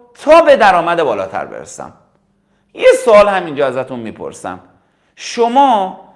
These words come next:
با زمان ثابت، غیر اینی که دنبال درآمد ثابت هستید، اکثراً دارید این کار رو انجام میدید. خب، من روی صحبتم اصلاً برای کسایی که شغلی رو دارن. اکثر شغلا زمان ثابت، درآمد ثابت.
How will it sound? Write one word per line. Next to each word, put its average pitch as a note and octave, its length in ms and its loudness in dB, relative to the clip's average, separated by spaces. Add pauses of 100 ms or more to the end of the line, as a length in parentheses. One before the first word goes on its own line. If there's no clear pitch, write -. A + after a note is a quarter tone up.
(120)
با F#3+ 360 2
زمان G3 680 0
ثابت، B2+ 640 0 (600)
غیر C4+ 300 2
اینی D#3+ 280 -6
که D3 120 -8
دنبال C#3+ 460 -4
درآمد A#2 520 -6
ثابت G#2 420 -12
هستید، G#2+ 540 -14
اکثراً C#3 640 -6
دارید E3 420 -8
این E3+ 200 -8
کار F#2 240 -10
رو F2+ 80 -10
انجام E2+ 380 -16
میدید. D#2+ 340 -20 (240)
خب، F#2 140 -16
من G#2+ 200 -12
روی E3+ 280 -6
صحبتم G2+ 460 -12
اصلاً G#2 240 -16
برای G2 300 -10
کسایی A2+ 380 -14
که F3 100 -18
شغلی D#3+ 500 -6
رو F#2 120 -16
دارن. E2 340 -16 (520)
اکثر A3 640 -2
شغلا A#2 600 -6 (200)
زمان B2+ 520 -4
ثابت، G#2 720 -6
درآمد A2+ 600 -6
ثابت. F#2+ 720 -10